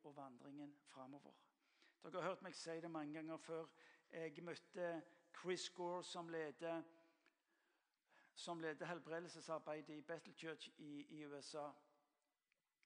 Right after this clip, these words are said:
Jeg spurte han, så jeg, «Hva, hva gjør du når du ber for syke, og de ikke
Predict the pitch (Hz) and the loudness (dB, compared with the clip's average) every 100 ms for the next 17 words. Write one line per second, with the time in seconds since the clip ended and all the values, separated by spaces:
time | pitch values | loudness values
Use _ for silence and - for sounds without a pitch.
0 | - 156 - 185 - - 165 135 170 156 | -2 -2 0 0 0 -2 -2 0 -2 2
1 | 190 170 151 185 170 190 202 185 143 151 | 2 2 0 -2 2 0 2 0 -2 -2
2 | 175 180 165 139 - - _ _ - 185 | 0 2 0 -2 -14 -20 _ _ -2 2
3 | 202 170 160 - 170 156 190 175 147 196 | 2 0 -4 -2 -4 -2 -2 -2 -2 -4